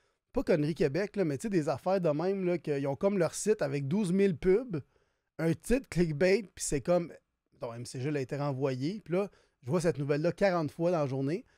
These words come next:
Fait que, OK, j'ai pas la nouvelle de la presse, mais j'ai la nouvelle avec juste le titre, douze mille pubs, puis,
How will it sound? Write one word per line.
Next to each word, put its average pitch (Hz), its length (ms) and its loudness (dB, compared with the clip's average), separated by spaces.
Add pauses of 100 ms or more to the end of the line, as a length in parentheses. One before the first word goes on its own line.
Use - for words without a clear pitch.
(200)
Fait 135 100 -4
que, - 160 -4
OK, 147 220 -2
j'ai 147 160 0
pas 226 320 4
la 143 160 0
nouvelle 156 300 4
de 160 80 2
la 127 200 0
presse, 196 600 -10 (680)
mais 143 160 0
j'ai 165 120 4
la 165 140 6
nouvelle 180 440 4
avec 135 280 2
juste 165 260 0
le 151 120 2
titre, 196 380 0 (480)
douze 160 220 2
mille 156 200 2
pubs, 185 380 2
puis, 170 320 -4